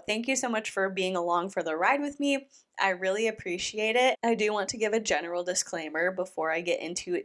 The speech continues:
Teal's video. My husband is watching the U F C fights in the room directly next to this one. So if you hear any commotion going on in the background,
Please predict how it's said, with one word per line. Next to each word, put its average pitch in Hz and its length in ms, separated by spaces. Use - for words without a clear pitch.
Teal's 160 400
video. 247 560
My 214 80
husband 220 320
is 311 120
watching 185 340
the 170 100
U 151 180
F 165 120
C 143 200
fights 170 400
in - 80
the 170 100
room 160 220
directly 180 500
next - 360
to 185 100
this - 300
one. 196 240
So 175 180
if 180 100
you 190 120
hear 247 200
any 294 180
commotion 202 580
going 185 320
on 175 180
in 180 140
the 165 80
background, 208 680